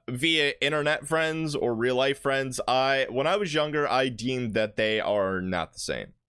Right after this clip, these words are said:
I think partially, I still think that they're not the same, but over time, holy fuck, internet friends have been there more than my real life friends. So internet friends, you're fucking amazing.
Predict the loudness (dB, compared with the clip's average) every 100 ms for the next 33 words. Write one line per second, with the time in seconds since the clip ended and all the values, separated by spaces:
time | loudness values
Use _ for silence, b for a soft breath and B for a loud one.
0 | _ _ _ _ _ _ _ 2 2 0
1 | -2 0 2 2 0 0 2 2 0 0
2 | -2 0 -4 0 -2 -2 -2 -2 -4 -6
3 | -2 -2 -2 -2 -2 0 0 0 -2 -6
4 | -2 0 0 0 -4 0 0 2 -2 -6
5 | 0 0 0 -2 -2 0 0 -2 0 -2
6 | -2 -2 -2 0 -2 -2 0 0 0 0
7 | 0 0 0 0 0 0 0 2 0 0
8 | 0 0 -2 -4 -4 -2 -2 -2 -2 -2
9 | 0 -2 -2 -2 -2 -4 -4 -4 -4 -4
10 | -4 -4 -2 -2 -2 -2 -4